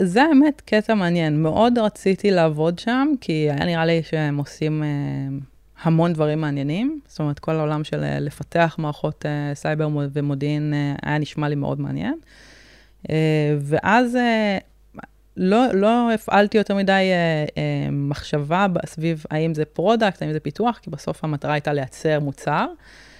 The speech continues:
אה, אבל כן זה אספקט אחר. אה, אני חושבת גם שהעובדה שהייתי קצינה בצבא, ואיפשהו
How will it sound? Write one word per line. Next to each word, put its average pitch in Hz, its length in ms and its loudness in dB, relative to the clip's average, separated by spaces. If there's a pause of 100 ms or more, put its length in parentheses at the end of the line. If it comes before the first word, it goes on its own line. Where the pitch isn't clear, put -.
(340)
אה, 156 240 2
אבל 151 200 4
כן 190 160 2
זה 180 120 4
אספקט - 580 -2 (200)
אחר. 139 380 -2 (720)
אה, 143 440 -2
אני 165 140 4
חושבת 214 360 2
גם 226 160 2
שהעובדה 214 320 2
שהייתי 151 920 0
קצינה 196 420 0
בצבא, 180 640 4
ואיפשהו 156 1040 -2